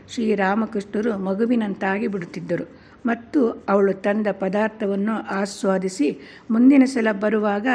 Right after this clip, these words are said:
ಇಂಥದ್ದನ್ನು ಅಡಿಗೆ ಮಾಡಿತ್ತಾ?" ಎಂದು ಯಾವುದಾದರೂ ಒಂದು ಸೊಪ್ಪು ತರಕಾರಿಯ ಹೆಸರು ಹೇಳುತ್ತಿದ್ದರು.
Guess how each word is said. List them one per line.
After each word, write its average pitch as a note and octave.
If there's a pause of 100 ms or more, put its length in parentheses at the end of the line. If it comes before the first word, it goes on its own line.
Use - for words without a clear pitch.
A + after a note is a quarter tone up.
(160)
ಇಂಥದ್ದನ್ನು A#3+
ಅಡಿಗೆ G#3+
ಮಾಡಿತ್ತಾ?" F#3+ (400)
ಎಂದು A3
ಯಾವುದಾದರೂ G#3
ಒಂದು G3+
ಸೊಪ್ಪು G#3+
ತರಕಾರಿಯ G3+
ಹೆಸರು F#3
ಹೇಳುತ್ತಿದ್ದರು. G3+